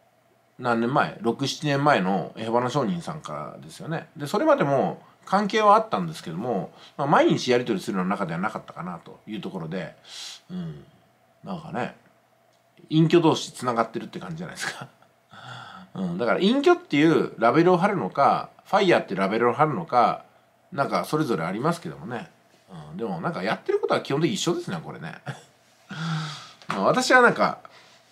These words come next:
コンテンツ販売メインよりも、今、一人でね、稼ぐ投資メインになって、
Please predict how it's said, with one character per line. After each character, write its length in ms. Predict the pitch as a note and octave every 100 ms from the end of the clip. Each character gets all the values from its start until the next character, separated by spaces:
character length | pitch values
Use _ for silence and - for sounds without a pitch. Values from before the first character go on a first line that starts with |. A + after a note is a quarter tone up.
| -
コ 140 | D#3+
ン 80 | D#3+
テ 100 | E3
ン 80 | D#3
ツ 80 | D3+
販 220 | D#3+ C3
売 280 | G2+ F2 G2+
メ 160 | A#2+
イ 60 | G#2+
ン 80 | F#2+
よ 100 | F2
り 60 |
も、 420 | C3 G3 D3+ - - _ _ -
今、 400 | G#2+ F#2 E2 - _ _ _ _ _ _ -
一 200 | - D3
人 80 |
で 120 | F#2 F#2
ね、 180 | C3+ -
稼 260 | A#2+ A#2+
ぐ 80 | F#2+
投 180 | - B2
資 140 | A#2
メ 140 | C#3 A#2
イ 40 |
ン 60 | F2
に 40 |
な 100 | E2+
っ 40 | -
て、 360 | - F2+ D#2